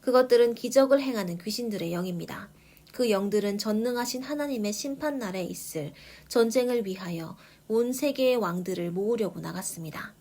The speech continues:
그때 이런 음성이 들렸습니다. "보라, 내가 도둑같이 가겠다. 깨어서 자기 옷을 지켜 벌거숭이로 다니지 않으며 수치를 보이지 않는 자는 행복한 사람이다."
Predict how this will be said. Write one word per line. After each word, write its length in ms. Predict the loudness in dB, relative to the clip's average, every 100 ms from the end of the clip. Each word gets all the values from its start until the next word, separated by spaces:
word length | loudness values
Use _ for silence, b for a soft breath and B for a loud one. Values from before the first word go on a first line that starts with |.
| _ -20 B B B
그때 300 | -4 4 6
이런 340 | 6 6 6 4
음성이 340 | 0 -2 -6
들렸습니다. 760 | -6 -6 -6 -8 -10 -10 -14 -16 B B B 0
"보라, 420 | 2 2 0 -6
내가 320 | -2 0 0 -2
도둑같이 540 | -2 -2 -4 -6 -8
가겠다. 540 | -8 -8 -8 -10 -12 -12 b b b
깨어서 400 | 0 2 2 2
자기 360 | 0 0 0 4
옷을 260 | 2 2 -2
지켜 480 | -4 -8 -6 -6
벌거숭이로 800 | -4 0 2 2 0 -4 -6 -8
다니지 400 | -8 -8 -6 -6
않으며 420 | -8 -8 -10 -12 -14 B B B
수치를 500 | -10 -6 -2 0 2
보이지 380 | 2 0 0 -2
않는 320 | -2 -2 -2
자는 340 | -4 -6 -6 -6
행복한 500 | -6 -4 -4 -6 -10
사람이다." 640 | -8 -8 -8 -10 -14